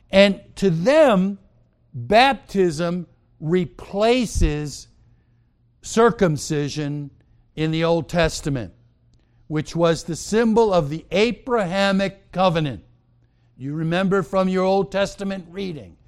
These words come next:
that that was a symbol of the Abrahamic covenant, that they would bap-, they would circumcise the adult males at a certain time,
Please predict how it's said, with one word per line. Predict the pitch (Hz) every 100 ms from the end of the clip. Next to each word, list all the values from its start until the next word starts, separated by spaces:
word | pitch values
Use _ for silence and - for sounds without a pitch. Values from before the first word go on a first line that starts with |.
| _ _ _
that | 147 123
that | 180 180
was | 170 139
a | 147
symbol | - - 214 247 233 240 233 233 - _ _ _
of | 175 196 202 165
the | 160 190
Abrahamic | 165 190 196 190 190 165 175 175 175 -
covenant, | - 180 143 135 92 - _ _ _ _ _ -
that | 123 151 147 - 139
they | 151
would | 147 143 113
bap-, | 104 190 220 -
they | 156 160
would | 151 -
circumcise | - 214 220 196 - 190 175 175 151
the | - 147
adult | 135 120 190 208 -
males | 151 165 165 165 - - _ _ _ _
at | 143
a | 147
certain | - 196 214 196 196
time, | 147 170 165 165 160